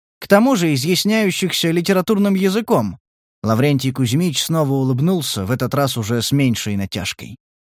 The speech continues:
Я, признаться, тоже не каждый день лечу наемников, способных поддержать беседу без чередования русского языка с матом в равных пропорциях.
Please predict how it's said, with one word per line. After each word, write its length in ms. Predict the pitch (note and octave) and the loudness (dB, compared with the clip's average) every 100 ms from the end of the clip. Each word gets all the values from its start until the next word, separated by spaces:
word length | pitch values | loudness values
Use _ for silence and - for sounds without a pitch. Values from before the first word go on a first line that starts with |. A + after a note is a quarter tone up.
| - | -4
Я, 480 | G#2 C3+ D3+ C3+ - | 2 4 4 2 0
признаться, 720 | C#3 C#3 C3 E3+ B2+ D#3 D3 | 0 0 2 0 0 0 -2
тоже 540 | - F#3+ G3 A#2 B2+ | 2 4 4 2 2
не 220 | B2 B2+ | 2 2
каждый 500 | B2 C#3 C3 G2+ G#2 | 2 2 2 2 -2
день 320 | A2 B2+ D3 B2+ | 0 2 2 2
лечу 420 | A2+ A2 - C#3 | 0 -4 -2 2
наемников, 760 | C3 A2 C#3+ D3+ C3+ B2 A2+ - | 2 2 2 2 2 0 -4 -8
способных 640 | - A2 - C3 B2 A#2+ | -4 -2 0 2 2 0
поддержать 640 | C3 A2+ G2+ B2+ G2+ C3+ | -2 -2 0 0 2 0
беседу 540 | G#2+ A2 A2 D3+ D3 A#2 | 0 -2 0 0 -2 -2
без 140 | A2+ | -4
чередования 760 | - C3 A#2+ B2+ B2+ C#3+ C3+ B2 | -2 -2 0 2 2 2 2 0
русского 380 | C3+ B2+ C#3 B2 | -2 -4 -2 -2
языка 440 | A2+ A2+ D3+ C3+ | 0 -2 0 0
с 140 | - | 0
матом 540 | C3 B2+ D#3 C#3+ C3+ B2+ | 0 2 0 0 0 0
в 80 | C3+ | 2
равных 420 | C#3 A#2 B2+ - | 2 2 -2 -2
пропорциях. 840 | C#3+ C3 D3+ A2+ - G#2+ F#2 - | -4 0 0 -2 -4 -6 -6 -10